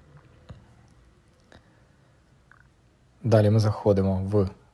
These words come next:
санвузол. Ось так от він виглядає, досить таки непоганий.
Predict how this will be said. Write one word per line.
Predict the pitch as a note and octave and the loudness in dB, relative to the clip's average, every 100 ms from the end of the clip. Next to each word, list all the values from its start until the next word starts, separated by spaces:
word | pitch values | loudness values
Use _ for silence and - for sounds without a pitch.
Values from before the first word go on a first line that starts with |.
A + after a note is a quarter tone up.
| _ | _
санвузол. | - - B2 G#2 F#2+ F2+ A2 C#3 - _ _ - | -8 0 0 0 -2 0 0 0 -10 _ _ -6
Ось | G#2 - | -6 -2
так | G#2 | -2
от | G2+ - | -2 -4
він | G2 | -2
виглядає, | F#2 F#2 F#2+ G2+ G#2 | 0 -2 0 0 2
досить | G2+ - - | 0 -2 -8
таки | F#2+ - | -6 0
непоганий. | A2+ - G2 F#2 G2 A#2+ C#3+ | 0 2 0 2 2 0 -4